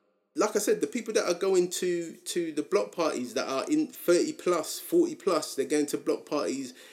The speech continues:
et cetera. It's those people that need to start looking back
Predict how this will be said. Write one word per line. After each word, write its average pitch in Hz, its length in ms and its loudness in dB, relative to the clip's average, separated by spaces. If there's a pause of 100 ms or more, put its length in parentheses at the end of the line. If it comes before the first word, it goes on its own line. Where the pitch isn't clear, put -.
(180)
et - 140 -6
cetera. - 400 0
It's - 180 -2
those 208 320 4
people 120 540 -4 (240)
that 131 160 0
need 147 200 4
to 135 260 4 (120)
start 143 380 0
looking 147 400 0
back 160 420 0